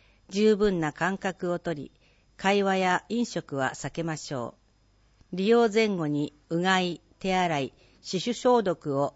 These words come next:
徹底しましょう。これを機会に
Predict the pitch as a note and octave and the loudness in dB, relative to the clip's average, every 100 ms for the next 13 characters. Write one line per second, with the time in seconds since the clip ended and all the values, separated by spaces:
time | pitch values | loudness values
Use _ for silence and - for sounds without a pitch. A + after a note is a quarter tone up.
0 | _ D#3 - - G3 - E3+ D3 - B2+ | _ -8 -8 -4 -2 -2 -6 -6 -6 -8
1 | - _ _ _ _ _ - - G#3+ G#3+ | -8 _ _ _ _ _ -20 -4 0 4
2 | G#3+ G#3 - G#3 F#3 D#3+ D#3 - | 4 2 -2 0 0 0 -4 -6